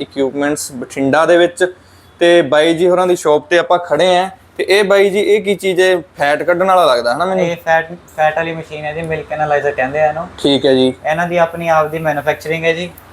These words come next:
Speaker 1: ਆਪਣੀ ਆਪ ਦੀ ਮੈਨੂਫੈਕਚਰਿੰਗ ਹੈ
Speaker 2: ਇਹ
Speaker 1: ਜੀ।
Speaker 2: ਆਪਾਂ ਆਪ ਹੀ ਤਿਆਰ ਕਰਦੇ ਹਾਂ ਜੀ ਸਾਰਾ।
Speaker 1: ਠੀਕ ਹੈ ਜੀ।
Speaker 2: ਇਹ
Speaker 1: ਆ ਵੰਡਰ ਮਿਲਕ ਜਿਹੜਾ ਆਪਣਾ ਆਪ ਦਾ ਬ੍ਰਾਂਡ ਹੈ ਹਨਾ?
Speaker 2: ਹਾਂਜੀ, ਵੰਡਰ ਮਿਲਕ ਦੇ ਨਾਂ ਤੇ ਆਪਣਾ ਬ੍ਰਾਂਡ ਹੈ ਜੀ।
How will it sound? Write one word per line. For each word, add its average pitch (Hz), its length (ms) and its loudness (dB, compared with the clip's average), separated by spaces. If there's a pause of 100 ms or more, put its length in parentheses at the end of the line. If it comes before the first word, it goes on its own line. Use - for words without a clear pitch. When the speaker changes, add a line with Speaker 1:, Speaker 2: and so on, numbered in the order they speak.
(100)
Speaker 1:
ਆਪਣੀ 165 280 4
ਆਪ 156 180 4
ਦੀ 160 100 0
ਮੈਨੂਫੈਕਚਰਿੰਗ 143 600 -2
ਹੈ 117 60 -4
Speaker 2:
ਇਹ 147 60 0
Speaker 1:
ਜੀ। 151 60 2
Speaker 2:
ਆਪਾਂ 156 280 2
ਆਪ 156 120 -2
ਹੀ 156 60 -12
ਤਿਆਰ 151 240 0
ਕਰਦੇ 131 260 -6
ਹਾਂ 135 80 -4
ਜੀ 135 60 -14
ਸਾਰਾ। 127 300 -8 (220)
Speaker 1:
ਠੀਕ 135 220 2
ਹੈ 135 60 4
ਜੀ। 123 220 0 (380)
Speaker 2:
ਇਹ 147 60 2
Speaker 1:
ਆ 143 120 2 (140)
ਵੰਡਰ 170 400 4
ਮਿਲਕ 180 320 2
ਜਿਹੜਾ 165 240 4
ਆਪਣਾ 151 300 2
ਆਪ 147 100 2
ਦਾ 143 80 4
ਬ੍ਰਾਂਡ 123 300 -2
ਹੈ - 80 -6
ਹਨਾ? 185 80 0
Speaker 2:
ਹਾਂਜੀ, 156 200 -4
ਵੰਡਰ 139 240 -8
ਮਿਲਕ 160 220 -10
ਦੇ 160 100 -12
ਨਾਂ 151 180 -2
ਤੇ 151 80 -6
ਆਪਣਾ 147 200 -8
ਬ੍ਰਾਂਡ 127 320 -2
ਹੈ 143 80 0
ਜੀ। 156 180 -10